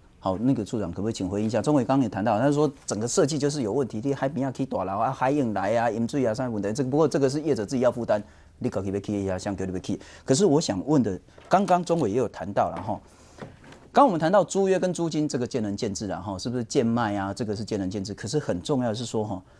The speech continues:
环评当初是讲说一公顷以下不需要做环评啊，这也是事实。可是呢，如果你真的是零点九九九公顷呢，那大家鼻子摸了就认了。他第一期盖了之后，还有第二期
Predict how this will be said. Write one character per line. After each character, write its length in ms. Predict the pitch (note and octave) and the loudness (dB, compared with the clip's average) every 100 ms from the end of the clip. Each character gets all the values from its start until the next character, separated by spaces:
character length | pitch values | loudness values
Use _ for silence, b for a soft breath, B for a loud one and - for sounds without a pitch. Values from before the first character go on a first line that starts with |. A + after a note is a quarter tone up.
| b b - | b b -8
环 300 | - C#3+ A3 | 0 2 2
评 240 | C3+ B2+ | 0 0
当 200 | D#3+ E3+ | 2 2
初 180 | D#3 D3 | 2 -2
是 100 | D3 | -2
讲 180 | - F#2 | -4 -4
说 200 | B2+ C3 | -4 -4
一 80 | F#3 | -2
公 240 | F#3 F#3+ | 0 -2
顷 180 | - G#2+ | -2 -4
以 160 | F2+ | -4
下 160 | F2 B2 | -2 -4
不 140 | A2+ | -2
需 140 | A#2+ A#2 | -4 -4
要 80 | G2 | -4
做 180 | A2 | -4
环 140 | F#2+ F2+ | -6 -8
评 200 | F2 E2+ - | -10 -14 -8
啊， 80 | C#3+ | -2
这 120 | F3 | -2
也 80 | F#2 | -2
是 100 | A2+ | -4
事 160 | - | -6
实。 160 | G2 - _ b b b b b b - | -8 -10 _ b b b b b b -2
可 160 | - | 0
是 160 | - C4+ | 2 2
呢， 240 | G#3+ G3+ | 2 0
如 160 | B2+ A3+ | 2 4
果 120 | G#3+ | 4
你 80 | A#2 | 2
真 160 | G3 A3+ | 2 0
的 80 | |
是 140 | F3 G3+ D#3 B2 | 0 -4 -2 2
零 120 | F#3 | 4
点 220 | F#3+ A#2 | 4 4
九 180 | C3 F3 | 2 4
九 160 | E3+ | 4
九 200 | C#3+ A#2+ | 2 0
公 200 | F#2 D3+ | 2 0
顷 200 | E3+ G#2 | 0 -4
呢， 200 | F#2 F#2 C3 | -8 -8 -4
那 180 | E3+ - - | -2 -4 -2
大 100 | F3 | 0
家 140 | C#3 D3 | 2 2
鼻 160 | A2+ | 0
子 100 | C3 | 0
摸 200 | A2 C3 | 0 0
了 80 | A2 | 0
就 100 | A#2 | 0
认 220 | A#2+ D#3 | 2 0
了。 80 | - b b b b | 0 b b b b
他 100 | - | 0
第 220 | A3+ B3+ | 2 2
一 20 | B3+ | 4
期 180 | D4 | 2
盖 160 | D4 F#3+ | 4 4
了 80 | D#3+ | 4
之 140 | F3 | 4
后， 100 | F#3+ | 4
还 140 | D3+ G3+ | 6 4
有 100 | E3+ | 4
第 240 | A3+ A3 | 4 4
二 80 | E3 | 4
期 280 | - F2+ | 0 -10